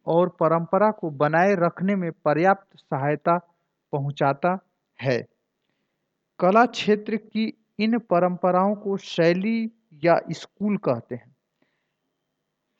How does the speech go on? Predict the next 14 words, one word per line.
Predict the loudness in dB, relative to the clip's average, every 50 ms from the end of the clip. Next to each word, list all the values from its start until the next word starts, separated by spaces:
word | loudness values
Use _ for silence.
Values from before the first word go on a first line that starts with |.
| _ _ 0
संगीत | 0 0 0 -2 -2 -4 -4
के | -6 -6 -6 -6
क्षेत्र | -6 -8 0 2 2 2 2 -2 -4 -4
में | -2 0 -2 -2 -2 -4 -8 -6
इन्हें | -4 -2 0 0 0 0 -2 -4 -6
घराने | -10 -16 -14 -4 0 2 4 4 4 4 2 -2 -4
कहा | -4 -4 -6 -4 -4 -4
जाता | -4 -4 -4 -4 -6 -10
है। | -10 -10 -14 _ _ _ _ _ _ _ _ _ _ _ _ _ _ -6
पृष्ठ | -6 -6 -6 -8
संख्या | -14 -6 -4 -2 -2 -2 -4 -2 -2 -2
दो | -2 -2 -2 -4 -4
सौ | -4 -4 -8 -8 -8
तेरह। | -10 _ -4 -4 -4 -4 -4 -8